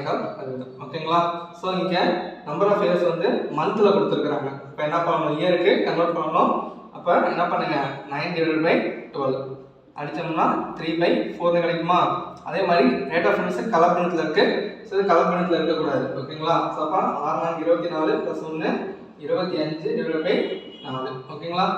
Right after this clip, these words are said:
So, simple interest-க்கு என்ன ஃபார்முலா? Simple interest equal to P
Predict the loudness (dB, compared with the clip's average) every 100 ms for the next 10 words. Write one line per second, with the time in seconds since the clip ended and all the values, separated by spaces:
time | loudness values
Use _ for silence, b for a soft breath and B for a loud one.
0 | -6 -10 -10 -6 0 2 4 2 0 -2
1 | 0 2 2 4 6 4 2 -2 -6 -14
2 | -20 -10 -6 -4 -4 -4 -6 -4 -4 0
3 | 2 2 0 -6 -10 -20 -10 -4